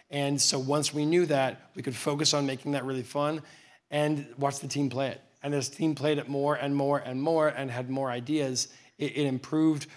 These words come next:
from August to September to October to November to now. It's literally been better every month because we've got a really f-, tight, focused vision on what we want this experience in Midnight Miami to be.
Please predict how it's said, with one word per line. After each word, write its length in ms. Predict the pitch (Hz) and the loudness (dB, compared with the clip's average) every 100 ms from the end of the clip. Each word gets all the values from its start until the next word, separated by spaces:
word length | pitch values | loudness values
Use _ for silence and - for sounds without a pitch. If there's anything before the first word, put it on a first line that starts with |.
| - | -20
from 480 | - - 143 139 123 - | -6 2 4 4 0 2
August 360 | 139 143 143 | 4 4 0
to 60 | 139 | 0
September 480 | 135 131 139 139 143 | -2 -4 -4 -2 -2
to 120 | 135 | -2
October 420 | 127 120 139 139 135 | -4 -4 -4 -2 -4
to 140 | 139 | -4
November 500 | 131 127 135 135 131 - _ - | -6 -4 -2 -2 -4 -10 _ -6
to 120 | 135 | -2
now. 300 | 147 151 131 120 | 2 4 2 -2
It's 220 | 139 123 | -4 -4
literally 360 | 139 151 156 | -2 0 0
been 200 | 147 143 | 0 0
better 200 | 139 135 | 0 -2
every 220 | 127 127 131 | -2 -2 -2
month 300 | 151 135 - - _ | -2 -2 -10 -20 _
because 180 | - 135 | -12 -8
we've 120 | 135 | -4
got 100 | 135 | -2
a 40 | 123 | -2
really 380 | 127 147 147 147 | -2 0 2 0
f-, 220 | 147 - - | -4 -18 -8
tight, 300 | 123 143 - | -4 -4 -4
focused 380 | 139 131 123 | -6 -6 -10
vision 420 | 127 135 131 165 170 - _ _ _ | -6 -6 -4 -6 -8 -18 _ _ _
on 260 | 135 131 131 - 131 | -2 0 0 -4 0
what 180 | 135 | 2
we 100 | 139 | 4
want 340 | 139 139 131 120 _ - | 2 0 -2 -12 _ -6
this 180 | 131 131 | -4 -2
experience 400 | - 143 131 127 | -2 -2 -2 -2
in 80 | |
Midnight 200 | 135 131 | -2 -4
Miami 300 | 117 120 131 | -4 -4 -4
to 140 | 143 156 | -4 -4
be. 240 | 180 175 | -4 -6